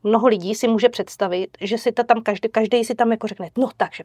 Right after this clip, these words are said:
prosím vás, teď vám řeknu něco strašně zajímavého. Včera, když jsem šel se psem a našel jsem přilepenou žvíkačku na botě, tak mě napadlo,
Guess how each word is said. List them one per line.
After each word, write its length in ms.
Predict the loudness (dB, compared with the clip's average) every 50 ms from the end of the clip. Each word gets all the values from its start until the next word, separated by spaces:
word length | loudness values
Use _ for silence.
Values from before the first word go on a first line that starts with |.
| _
prosím 480 | _ -4 -4 -4 -8 -8 -4 -4 -4 -2
vás, 360 | -2 -6 -6 -6 -10 -14 -12
teď 220 | -12 -14 -8 -4
vám 120 | -2 -2 -2
řeknu 200 | -2 -4 -2 -4
něco 200 | -4 -4 -6 -10
strašně 560 | -10 -8 _ -2 -2 -2 -2 -2 0 0 2
zajímavého. 680 | 4 4 2 4 2 2 2 0 0 -2 -4 -10 -12 -16 -18 -20 -20 -20 -20 -20 _
Včera, 460 | -16 -16 -10 -4 2 4 6 6 6
když 240 | 4 2 -2 -2 -2
jsem 160 | -2 -2 -2
šel 240 | -2 -2 -2 -2 -2
se 260 | -2 -4 -2 -2 -4
psem 640 | -4 _ -6 -6 -4 -4 -4 -4 -4 -6 -6 -8 -8 -8 -10 -20 -20 -20 -14 -2
a 60 | 0 2
našel 360 | 2 2 0 0 0 0 0
jsem 340 | 0 2 2 2 2 2 -2
přilepenou 460 | -2 0 0 2 4 4 6 6 6
žvíkačku 560 | 4 4 -2 -2 2 2 2 2 2 -4 0
na 120 | 2 2 6
botě, 280 | 6 4 4 4 0 2 _
tak 260 | 2 2 2 2 2
mě 280 | 2 4 6 6 6 8
napadlo, 1000 | 8 8 8 8 6 6 _ 8 8 8 6 4 2 2 4 4 4 4 4 2